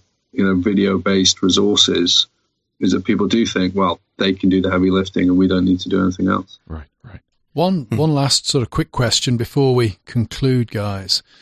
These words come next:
Speaker 3: Just, uh, clarification on the Discipleship Explored. Is it a program that's one uses individually, or is it like Christianity Explored, a group thing, you're gathering for a meal, watching a video, engaging in discussion?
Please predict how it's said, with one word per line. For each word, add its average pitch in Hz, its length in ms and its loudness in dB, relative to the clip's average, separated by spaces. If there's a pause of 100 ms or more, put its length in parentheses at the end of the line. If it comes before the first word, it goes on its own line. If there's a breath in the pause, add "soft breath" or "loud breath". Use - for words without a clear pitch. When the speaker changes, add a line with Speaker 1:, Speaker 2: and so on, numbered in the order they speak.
(280 soft breath)
Speaker 3:
Just, - 340 2
uh, 151 160 6
clarification 151 640 2
on 127 120 4
the 120 80 2
Discipleship 127 720 0
Explored. 120 640 0 (360 loud breath)
Is 165 180 4
it - 200 2
a 160 120 2
program 139 680 2
that's - 420 0 (300)
one 127 240 0
uses 123 360 2
individually, 139 720 4
or 135 260 2
is 139 120 2
it 139 160 0
like 120 300 0
Christianity 131 640 0
Explored, 110 600 -2
a 123 100 -2
group 123 380 0
thing, 104 340 -2
you're 98 140 -8
gathering 117 440 0
for 127 140 -2
a 120 60 4
meal, 120 380 2
watching 110 300 0
a 104 60 0
video, 113 380 0
engaging 113 460 0
in 113 80 0
discussion? - 560 -2